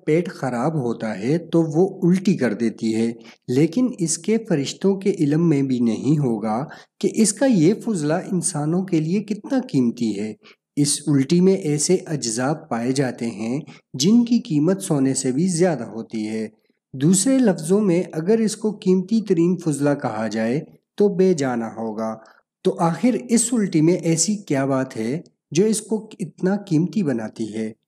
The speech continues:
वीडियो आखिर तक देखने से बात समझ में आएगी। तो नाजरीन, आइए आपको तफसील से बताते हैं। इस फुजले को सोने से कीमती बनाती है इसमें एम्बरग्रिस की मौजूदगी।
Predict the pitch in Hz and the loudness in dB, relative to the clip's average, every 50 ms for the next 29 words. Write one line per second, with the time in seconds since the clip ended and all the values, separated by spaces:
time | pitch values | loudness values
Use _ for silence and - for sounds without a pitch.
0 | _ _ _ _ - 123 120 131 135 135 139 165 170 180 190 190 185 190 - 135 | _ _ _ _ -10 -2 2 2 2 4 4 4 4 4 4 2 -2 -6 -10 -12
1 | 127 - - 156 151 151 196 185 175 170 170 165 160 - - 175 170 170 - 165 | -10 -8 -6 -8 -6 -2 -2 -2 0 0 -2 -2 -2 0 0 0 0 0 0 -2
2 | 170 170 170 - 127 123 123 123 123 - - - - - 131 117 117 113 113 113 | -2 -2 -4 -6 -6 -6 -6 -6 -8 -12 -14 -10 -6 -4 -2 -2 -2 -2 -2 -2
3 | 120 117 117 113 113 110 107 117 113 113 117 _ _ _ _ _ _ _ - 160 | 0 0 0 -2 -2 -2 -2 -2 -2 -2 -4 _ _ _ _ _ _ _ 0 2
4 | 151 151 156 160 151 165 208 220 226 233 240 233 233 - - 151 156 156 160 170 | 4 4 4 2 2 2 2 4 4 4 4 2 0 -4 -4 0 2 2 4 4
5 | 190 196 190 190 151 156 151 151 - - 165 160 165 175 - - - - 190 156 | 4 2 2 -2 -6 -6 -8 -8 -6 -6 -4 -4 -4 -6 -6 -4 -2 -2 -2 -2
6 | 117 - - 120 107 110 101 - 117 113 98 - 120 117 113 113 117 120 120 _ | -4 -4 -6 -6 -6 -6 -6 -6 -6 -6 -4 -4 -6 -4 -4 -4 -6 -6 -8 _
7 | _ _ _ _ _ _ _ - 208 226 226 - - - 202 180 147 135 135 135 | _ _ _ _ _ _ _ 2 2 2 2 2 -2 -2 -2 -2 0 0 0 0
8 | 135 131 - 147 170 175 - - 170 175 196 226 233 226 226 - 156 147 151 - | 0 0 0 -2 -2 -2 -2 0 2 2 4 4 4 2 2 2 -2 -2 0 0
9 | 147 139 135 131 139 127 120 123 120 120 117 117 - 127 117 110 117 135 160 185 | 0 0 0 0 0 0 2 0 0 0 -2 -2 -2 -2 -2 0 2 2 0 0
10 | - - - _ - 185 160 - - 156 139 147 165 160 - - _ - - 196 | -2 -8 -12 _ -2 0 0 0 2 2 2 2 0 -4 -8 -18 _ -4 -2 0
11 | 208 202 202 185 143 117 120 120 120 - - - - 196 196 180 143 127 113 113 | 2 2 2 2 2 2 0 0 2 0 -2 -2 -2 -2 0 0 0 0 -2 -4
12 | 110 107 104 - - 117 113 110 | -6 -6 -6 -6 -4 -4 -4 -4